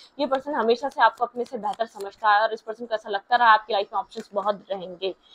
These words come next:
या बहुत रहे होंगे, आपके partner क्यों एक option बने, ठीक है? और अगर आप कोई इस person को message देना चाहें, आपके दिल दिमाग में कोई एक बात ऐसी चलती हो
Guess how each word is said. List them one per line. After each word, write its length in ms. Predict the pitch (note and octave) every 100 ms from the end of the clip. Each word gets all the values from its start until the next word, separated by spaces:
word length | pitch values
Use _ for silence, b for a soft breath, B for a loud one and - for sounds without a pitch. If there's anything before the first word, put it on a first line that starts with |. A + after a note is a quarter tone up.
| b b
या 60 | A#3+
बहुत 320 | G#3+ G3+ A#3
रहे 220 | G3+ A3+
होंगे, 380 | A#3 G#3 G#3 C4 b b -
आपके 280 | A#3 - B3+
partner 320 | A3+ A3+ C4
क्यों 200 | C4 A#3+
एक 120 | A3+
option 300 | F#3+ - G3+
बने, 200 | E3 - -
ठीक 140 | F3+
है? 140 | C#4 C4 _ -
और 180 | A3+ - -
अगर 220 | G#3+ B3+
आप 320 | - A3 C#4 -
कोई 140 | C4+
इस 100 | C4
person 280 | - A3 A3+
को 100 | A#3
message 320 | G#3 G3 A3
देना 240 | G3 G3 G#3
चाहें, 220 | G3 F#3+
आपके 280 | G3+ - G#3
दिल 240 | G#3+ A#3
दिमाग 320 | G#3 G3 G3 -
में 60 | G3+
कोई 140 | A#3+ -
एक 240 | C4 A3+
बात 240 | G3 F#3+ -
ऐसी 180 | F3+ G#3
चलती 340 | G3 F3+ G#3
हो 200 | G#3+ G3+